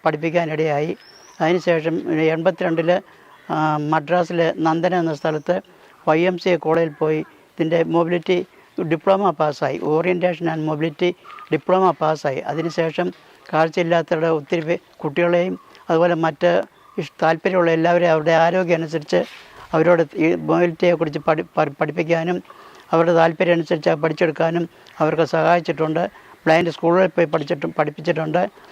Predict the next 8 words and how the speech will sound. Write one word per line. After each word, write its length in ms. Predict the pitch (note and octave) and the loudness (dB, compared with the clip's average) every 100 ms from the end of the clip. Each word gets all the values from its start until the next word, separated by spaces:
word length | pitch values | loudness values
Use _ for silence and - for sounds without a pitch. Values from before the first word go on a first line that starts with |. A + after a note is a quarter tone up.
| - - | -18 -2
അതിനൊക്കെയും 460 | E3+ F3 D#3+ E3+ E3+ | 2 2 4 2 4
അതിലൂടെയൊക്കെയും 640 | E3 F3 F#3 E3+ E3+ E3+ - - - | 0 0 0 -2 -2 -2 -4 -10 -4
അനേക 220 | D#3+ F3+ E3+ E3+ - - - _ _ | -2 2 0 0 -8 -20 -20 _ _
കുട്ടികൾ 320 | D#3 C#3+ F3 E3+ G3 A#3+ D#3+ | -2 0 2 2 0 -2 0
ഈ, 20 | D#3+ D3+ D3 - - E3 D#3 | 2 0 -6 -18 -12 -2 2
ഈ 20 | D#3 D3 G2 | 2 0 2
ബ്ലൈൻഡ്, 380 | D#3+ E3 E3 E3+ | 2 2 4 2
ഏ, 20 | - | 2